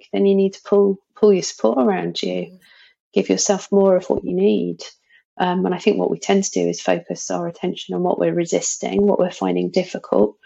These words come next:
Speaker 1: rather than thinking, "Actually, I really need to take care of myself even more because I've, I've had a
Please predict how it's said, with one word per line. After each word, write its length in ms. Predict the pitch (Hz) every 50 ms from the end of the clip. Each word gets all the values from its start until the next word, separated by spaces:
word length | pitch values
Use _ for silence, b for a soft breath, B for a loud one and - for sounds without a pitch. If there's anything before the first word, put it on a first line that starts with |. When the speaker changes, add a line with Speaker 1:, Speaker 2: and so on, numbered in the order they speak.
| B B B B B B B
Speaker 1:
rather 320 | - 202 196 202 196 190 -
than 160 | 160 - 170
thinking, 680 | - - - 180 180 175 - 185 180 180 - - - -
"Actually, 360 | 180 185 - - - - 180 175
I 20 |
really 280 | 180 185 180 185 175 175
need 120 | 175 170
to 80 | - -
take 200 | - 196 - -
care 200 | - 180 175 170
of 100 | 170 -
myself 560 | 175 - - - 180 - - - - - - -
even 340 | 208 202 202 202 180 175 175
more 380 | 170 170 170 170 170 170 175 -
because 220 | 180 - - -
I've, 300 | - - - - - - _
I've 120 | 208 196
had 160 | - 202 - 180
a 140 | 190 190